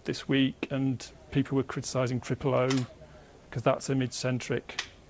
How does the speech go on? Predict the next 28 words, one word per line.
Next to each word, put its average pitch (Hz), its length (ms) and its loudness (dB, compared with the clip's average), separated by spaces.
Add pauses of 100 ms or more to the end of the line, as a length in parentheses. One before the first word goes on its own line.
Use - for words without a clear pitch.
(320)
They 131 140 2
were 113 100 0
saying, 120 240 -2
"Well, 120 80 -4
just - 200 -8
use 127 120 0
OpenStack 127 400 0
Ansible 131 420 -4
instead." 123 480 0 (1160)
I - 40 -20
think - 160 -12
I've - 80 -14
said 127 240 -4
all 120 100 -2
that 120 120 2
already. 131 500 0 (1900)
So 139 480 2
this 151 160 2
is 156 140 2
a, 131 80 0 (920)
a - 40 -2
slide 156 420 4
that - 100 0
I'm 139 160 2
quite 156 260 2
happy 143 220 -2
to 151 100 -4
nick 143 460 0